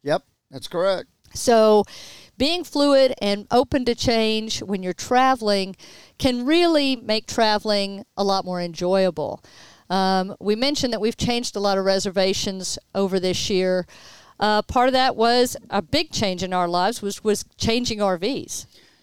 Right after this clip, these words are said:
Speaker 1: Yeah, and, you know, that obviously was a huge change. I mean, and we already knew we were gonna take that R V straight up to Indiana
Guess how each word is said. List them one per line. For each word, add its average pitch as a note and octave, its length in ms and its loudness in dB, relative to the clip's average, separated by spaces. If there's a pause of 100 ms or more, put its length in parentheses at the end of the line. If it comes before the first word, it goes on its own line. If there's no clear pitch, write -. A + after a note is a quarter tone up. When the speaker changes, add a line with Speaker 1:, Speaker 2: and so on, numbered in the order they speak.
(160)
Speaker 1:
Yeah, D#3+ 440 0
and, F3 380 -4 (400)
you D#3 100 -6
know, E3 220 2
that F3+ 300 0 (200)
obviously C3+ 600 -4
was B2 200 -8
a B2+ 60 -6
huge B2 400 -6
change. - 480 -12
I D#3+ 140 0
mean, C#3+ 400 -6 (320)
and E3 480 -4 (200)
we A3 200 0
already A#3 240 0
knew D#3+ 340 -2 (180)
we E3 160 -4
were D#3 120 -6
gonna C#3+ 180 -2
take F#3 340 -2
that E3+ 200 0
R D#3+ 200 0
V D3 460 -4
straight G3+ 420 -2
up F3 180 0
to E3 100 -4
Indiana C3 680 -6